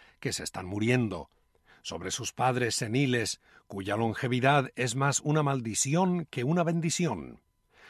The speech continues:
sobre lo que significa ver a sus seres queridos retorcerse de dolor y sentirse sumidos en la frustración. Y me resulta muy difícil decirles que la vida juega limpio,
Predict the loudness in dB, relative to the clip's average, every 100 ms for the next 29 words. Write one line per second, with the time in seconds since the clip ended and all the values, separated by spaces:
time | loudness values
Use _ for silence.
0 | -14 2 4 6 4 2 0 0 0 0
1 | 0 4 4 4 2 0 -4 -6 -4 -4
2 | -4 -6 -6 -4 -4 -4 -6 -12 -20 -20
3 | -12 -10 -8 -6 -2 2 2 0 -2 -4
4 | -2 -2 -2 -4 -10 -20 _ -10 -10 -6
5 | -2 0 0 -2 -2 0 0 -2 -6 -8
6 | -8 -8 -8 -12 -10 -4 -2 0 -2 -4
7 | -10 -18 _ _ _ _ _ _ _ -20
8 | -16 -6 -2 0 4 4 4 2 4 4
9 | 4 4 2 0 -6 -10 _ -20 -20 -6
10 | -2 4 4 4 2 0 0 2 2 2
11 | 0 -2 -4 -2 -2 -4 -6 -4 -4 -6
12 | -8 -10